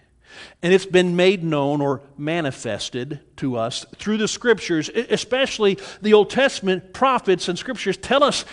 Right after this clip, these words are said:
that there is a way, that God is preparing and planning, that there's gonna be a way that they're gonna make it right, even though they have sinned.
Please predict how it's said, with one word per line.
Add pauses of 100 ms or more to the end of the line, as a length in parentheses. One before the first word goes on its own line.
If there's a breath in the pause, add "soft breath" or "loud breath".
that
there
is
a
way,
that
God
is
preparing
and
planning,
that
there's
gonna
be
a
way
that
they're
gonna
make
it
right, (280 loud breath)
even
though
they
have
sinned.